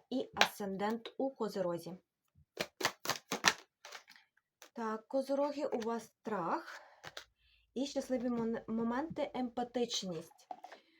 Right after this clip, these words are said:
Ну що, страх за майбутнє, перш за все, куди рухатися, що робити, чи правильні вибори ви робите, чи правильні дії. І вам страшно.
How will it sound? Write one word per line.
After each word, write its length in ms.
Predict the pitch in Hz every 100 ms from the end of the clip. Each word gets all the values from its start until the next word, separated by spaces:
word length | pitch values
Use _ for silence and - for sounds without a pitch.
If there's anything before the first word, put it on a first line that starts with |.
| _
Ну 140 | 269 330
що, 440 | - 320 226 -
страх 400 | - - 240 311
за 120 | 311 320
майбутнє, 560 | 294 247 285 381 359
перш 240 | 359 285 226
за 160 | 220
все, 260 | 220 - 190
куди 300 | 214 190 226
рухатися, 640 | 247 330 330 247 240 214
що 260 | - 247 226
робити, 640 | 220 208 294 330 226 202 - _
чи 120 | - 220
правильні 480 | 220 226 233 233
вибори 400 | 214 233 247 294
ви 140 | 262 269
робите, 500 | 254 220 240 233 220
чи 160 | 220
правильні 540 | 202 208 208 208 202 202
дії. 500 | 165 214 214 240 294 330 _ _ - - _ _ -
І 60 |
вам 220 | 196 285
страшно. 680 | 339 - 330 349 339 180 127